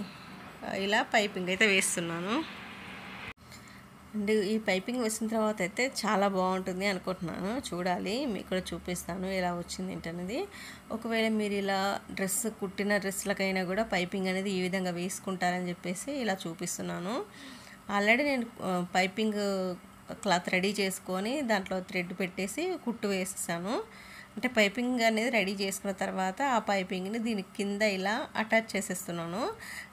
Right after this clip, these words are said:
కరెక్ట్గా కుట్టు అనేది, ఆ, ఎండింగ్‌లో రావాలన్నమాట. మనకి డ్రెస్ పైన ఎక్కువ పడకూడదు.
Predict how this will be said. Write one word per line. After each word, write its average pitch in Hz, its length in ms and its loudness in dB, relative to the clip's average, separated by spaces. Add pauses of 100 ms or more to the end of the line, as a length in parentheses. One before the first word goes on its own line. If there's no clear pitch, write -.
కరెక్ట్గా 247 500 0
కుట్టు 233 380 0
అనేది, 233 680 2 (300)
ఆ, 185 500 -4 (300)
ఎండింగ్‌లో 247 520 4
రావాలన్నమాట. 180 640 0 (380)
మనకి 185 680 -4
డ్రెస్ 190 340 -4
పైన 220 160 6
ఎక్కువ 208 260 -2
పడకూడదు. 185 640 0